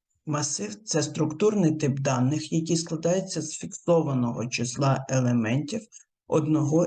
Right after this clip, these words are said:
і того ж типу. Одновимірний масив — це лінійно впорядкована сукупність елементів одного і того ж типу. Характерними особливостями масиву є:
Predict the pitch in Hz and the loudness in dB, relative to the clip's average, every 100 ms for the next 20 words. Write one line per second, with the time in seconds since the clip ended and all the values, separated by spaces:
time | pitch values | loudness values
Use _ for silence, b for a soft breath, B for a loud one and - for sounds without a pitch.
0 | 170 165 147 131 143 143 - - 117 - | 0 -2 0 2 2 0 -2 -6 -6 -8
1 | 131 _ B B B B 170 175 190 175 | -16 _ B B B B 2 4 4 4
2 | 180 175 151 143 127 123 123 - 165 185 | 4 4 4 2 4 2 2 0 0 0
3 | - 143 139 156 190 208 202 165 180 170 | -2 0 2 4 2 2 0 -2 0 0
4 | 165 - 165 139 135 127 - 135 147 139 | 0 -2 -2 0 -2 -4 -6 -8 -6 0
5 | 131 127 - 127 127 131 127 127 120 - | 0 0 -2 0 2 2 0 -2 -8 -8
6 | - 131 139 127 120 139 - - 135 139 | -4 0 2 2 2 2 0 -2 -2 0
7 | 160 - - 110 - _ _ - B B | -2 -4 -8 -8 -10 _ _ -20 B B
8 | B - 165 165 220 220 220 202 175 175 | B 2 2 4 2 4 4 4 2 2
9 | 156 170 175 165 - 147 143 139 139 - | 2 4 4 2 0 -2 2 2 0 0
10 | 214 196 175 135 123 | 2 2 0 0 -2